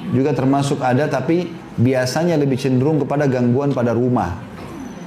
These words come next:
Ya, makanya butuh dibacakan Al-Baqarah rumah itu. Ya, sehingga hilang gangguan-gangguan syaitan itu. Dan Al-Baqarah dibaca sampai berulang-ulang kali ya, sampai terasa memang hilang gangguan itu. Ya. Juga masuk yang keenam belas adalah,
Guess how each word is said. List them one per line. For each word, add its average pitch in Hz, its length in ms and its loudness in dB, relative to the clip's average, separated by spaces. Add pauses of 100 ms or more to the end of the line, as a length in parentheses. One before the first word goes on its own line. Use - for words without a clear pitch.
(220)
Ya, - 80 -4
makanya 120 400 2
butuh 123 200 2
dibacakan 113 560 0
Al-Baqarah 107 560 0
rumah 98 280 0
itu. 92 200 -2 (320)
Ya, - 160 -8
sehingga 110 480 0 (600)
hilang 127 320 2
gangguan-gangguan 110 560 2
syaitan 110 400 0
itu. 104 80 0
Dan 101 160 0
Al-Baqarah 113 320 0
dibaca 123 320 2
sampai 135 320 2
berulang-ulang 117 560 2
kali 120 320 2
ya, 113 80 0 (480)
sampai 113 320 0
terasa 120 400 -2
memang 131 240 2
hilang 123 480 2
gangguan 107 400 2
itu. 107 320 0 (400)
Ya. 85 160 -4 (960)
Juga 151 160 4
masuk 180 400 0
yang 151 160 2
keenam 139 480 2
belas 147 480 0
adalah, 120 480 0